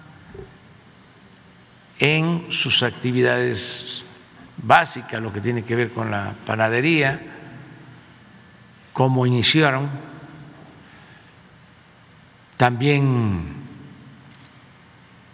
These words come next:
significa que hay confianza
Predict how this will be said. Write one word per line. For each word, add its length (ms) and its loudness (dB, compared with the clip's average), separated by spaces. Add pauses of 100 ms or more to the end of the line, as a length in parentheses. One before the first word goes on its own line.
(220)
significa 840 2
que 460 0 (300)
hay 140 6
confianza 720 0